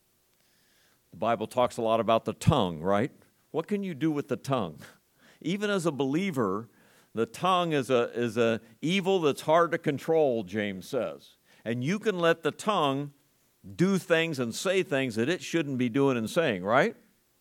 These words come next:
So, uh, that's a member of the body. Your eyes, your ears, uh, everything about you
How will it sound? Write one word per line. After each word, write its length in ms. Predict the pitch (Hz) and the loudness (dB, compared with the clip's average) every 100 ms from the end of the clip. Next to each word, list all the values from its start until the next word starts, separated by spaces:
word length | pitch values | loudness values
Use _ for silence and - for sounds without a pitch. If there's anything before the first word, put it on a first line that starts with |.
| _ _ _ - | _ _ _ -4
So, 420 | 139 139 131 107 - - - - | 2 6 4 2 -12 -20 -20 -6
uh, 200 | 113 113 | -2 2
that's 260 | 147 156 | 2 2
a 80 | 165 | 0
member 400 | 143 156 170 170 | 2 0 2 2
of 120 | 160 | 4
the 100 | 143 | 2
body. 420 | 143 160 131 87 - - | 2 4 4 0 -10 -4
Your 260 | 120 135 | 0 0
eyes, 600 | 120 120 139 175 185 139 | 0 2 4 4 0 -4
your 280 | 104 98 95 120 | -2 -2 -2 -4
ears, 800 | 147 175 170 170 170 147 123 85 _ 104 107 120 | -2 0 0 2 0 -2 -10 -16 _ -16 -12 -4
uh, 300 | 107 101 107 | 0 0 0
everything 520 | 139 170 180 170 160 | 0 0 -2 -2 -2
about 440 | 127 135 165 170 117 | 0 2 2 2 0
you 280 | 107 127 | 0 0